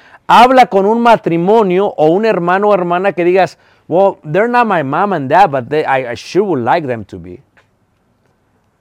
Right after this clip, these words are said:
Y pregúntales. Pregúntales. Do not ask Siri,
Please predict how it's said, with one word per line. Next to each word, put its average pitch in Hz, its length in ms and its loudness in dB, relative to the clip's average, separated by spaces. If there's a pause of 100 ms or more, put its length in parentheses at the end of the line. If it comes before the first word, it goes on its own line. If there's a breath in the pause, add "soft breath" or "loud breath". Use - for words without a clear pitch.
(300)
Y 139 180 -4
pregúntales. 170 760 -4 (1700)
Pregúntales. 156 600 -8 (560)
Do 123 260 -4
not 202 280 2
ask 160 260 0
Siri, 151 520 0